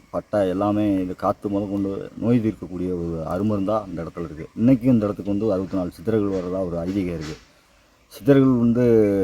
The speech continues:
இங்க வந்து நடமாட்டம் அதிகமா இருக்கிறதுனால, அதனால கோயில்ல வந்து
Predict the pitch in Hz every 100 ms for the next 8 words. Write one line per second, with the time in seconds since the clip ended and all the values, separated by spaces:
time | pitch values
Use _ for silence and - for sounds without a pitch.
0 | 92 92 101 107 110 110 98 92 98 110
1 | 101 113 110 87 92 101 98 92 85 82
2 | 90 127 214 _ _ 82 90 98 95 101
3 | 101 95 90